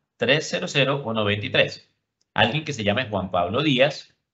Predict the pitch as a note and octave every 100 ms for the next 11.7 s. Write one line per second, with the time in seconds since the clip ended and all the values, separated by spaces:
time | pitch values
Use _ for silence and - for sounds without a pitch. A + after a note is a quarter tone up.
0 | _ G2 G2 - A#2+ B2+ E3 E3+ E3+ D3
1 | C#3 E3 D#3+ C#3 A2 A2 D#3 F3+ F3 D#3+
2 | - F3 G3+ - _ _ _ - A2+ A2+
3 | C3 C3 C#3 A#2+ G2+ A2+ - C3+ D3 E3+
4 | C#3 - G2+ G2 - - G2+ B2+ D#3+ C#3+
5 | G2+ - _ _ _ _ _ _ _ _
6 | _ _ _ _ _ _ - C3+ D3+ E3
7 | E3+ - F3 D3+ B2+ D#3 A2 G#2 A#2 A2
8 | G#2+ G2+ F#2 - - - D#3+ E3+ E3+ F#3
9 | G3 C#3+ D3 F#3 - B2+ A#2 G#2+ C3 C3+
10 | D3 A#2+ - D3+ E3 - C#3 A#2+ - A#2
11 | F#2 - - - E3+ G#3 _